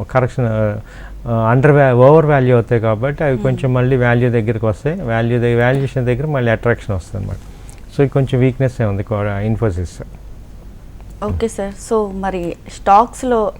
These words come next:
Speaker 2: ఆ, ఎప్పుడు అమ్మాలి స్టాక్స్ని, ఎప్పుడు కొనాలి, ఇవి చాలా ఇంపార్టెంట్.
Speaker 1: Hmm.
Speaker 2: So,
Speaker 1: అవునండి.
Speaker 2: ఎప్పుడు కొనాలి, ఎప్పుడు అమ్మాలంటే?
Speaker 1: అవునండి. ఇవేంటంటే టెక్నికల్గా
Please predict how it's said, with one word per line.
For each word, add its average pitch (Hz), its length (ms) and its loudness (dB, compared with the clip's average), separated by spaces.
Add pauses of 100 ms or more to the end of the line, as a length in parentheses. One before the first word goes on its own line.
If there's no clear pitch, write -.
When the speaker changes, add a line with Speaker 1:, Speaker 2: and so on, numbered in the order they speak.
(160)
Speaker 2:
ఆ, 175 240 -2
ఎప్పుడు 208 680 2 (240)
అమ్మాలి 196 460 0
స్టాక్స్ని, 185 600 -4 (160)
ఎప్పుడు 214 340 2
కొనాలి, 180 480 -4
ఇవి 226 140 0
చాలా 220 340 2
ఇంపార్టెంట్. 208 540 0
Speaker 1:
Hmm. 101 100 -6
Speaker 2:
So, - 580 -10
Speaker 1:
అవునండి. 113 240 2
Speaker 2:
ఎప్పుడు 214 160 0
కొనాలి, 208 320 -2
ఎప్పుడు 190 220 -4
అమ్మాలంటే? 160 460 -8
Speaker 1:
అవునండి. 98 360 -4 (600)
ఇవేంటంటే 170 500 4
టెక్నికల్గా 160 960 2